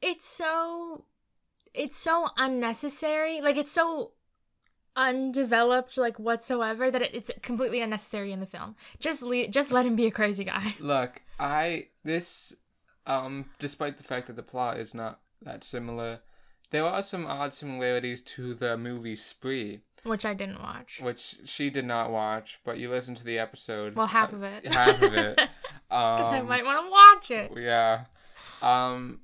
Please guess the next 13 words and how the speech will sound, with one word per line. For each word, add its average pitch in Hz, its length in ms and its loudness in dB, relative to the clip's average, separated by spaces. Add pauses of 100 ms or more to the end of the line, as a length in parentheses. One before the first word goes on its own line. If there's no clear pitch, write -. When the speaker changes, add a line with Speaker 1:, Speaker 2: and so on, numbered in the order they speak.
(100)
Speaker 2:
in 143 180 -6
which 139 320 -4
it 151 180 -6
decides 139 680 -6
that 131 160 -4
it 123 80 -8
does 127 160 -6
not 131 220 -2
need 131 160 -8
to 135 80 -10
develop 131 640 -4
the, 131 720 -8
um, 120 560 -8